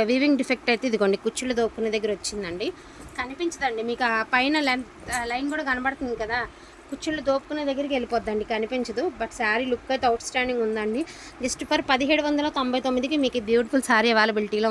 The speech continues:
ఉందండి. సూపర్ ఉంది పీస్. కొన్ని కొన్ని శారీస్ చూడండి పట్టు రేటు మీద కూడా తగ్గించి అమ్మాల్సి వస్తుంది. ఇలా వచ్చిన ఐటమ్ ఇదే అనమాట. And each and every శారీ చెక్ చేసుకున్నాకే వీడియో పెడుతున్నాము. And పళ్ళు పాట అండి, మంచి బ్లూ కలర్ పళ్ళు పాట. మనకి పళ్ళులో చిన్న హోలును ఒక చిన్న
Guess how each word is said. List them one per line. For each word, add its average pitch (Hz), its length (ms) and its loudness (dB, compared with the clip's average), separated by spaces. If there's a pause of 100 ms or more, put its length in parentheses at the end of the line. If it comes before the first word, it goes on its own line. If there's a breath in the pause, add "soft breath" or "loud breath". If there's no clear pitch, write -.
ఉందండి. 190 360 -2
సూపర్ 214 300 -4
ఉంది 233 160 -4
పీస్. 208 240 -2 (880)
కొన్ని 254 220 0
కొన్ని 254 220 0
శారీస్ 262 320 2
చూడండి 269 400 2
పట్టు 240 220 0
రేటు 277 260 -4
మీద 269 160 -2
కూడా 277 180 -6
తగ్గించి 240 340 -10
అమ్మాల్సి 233 360 -10
వస్తుంది. 240 300 -10
ఇలా 226 120 -4 (160)
వచ్చిన 269 200 -10 (100)
ఐటమ్ 262 240 -8
ఇదే 233 160 -4
అనమాట. 226 280 -8 (140)
And 220 240 -6
each 233 180 -12
and 247 140 -6
every 220 240 -8
శారీ 247 240 0
చెక్ - 220 -6
చేసుకున్నాకే 240 540 -4 (460 loud breath)
వీడియో 247 280 0
పెడుతున్నాము. 233 460 0
And 254 140 0
పళ్ళు 226 240 4
పాట 269 160 4 (100)
అండి, 254 220 0
మంచి 247 300 -2
బ్లూ 233 140 2 (100)
కలర్ 247 280 2
పళ్ళు 214 240 0
పాట. 285 140 2 (400 loud breath)
మనకి 269 260 -2
పళ్ళులో 277 300 2 (100)
చిన్న 294 220 0
హోలును 294 380 2 (160)
ఒక 294 60 -4 (120)
చిన్న 269 240 4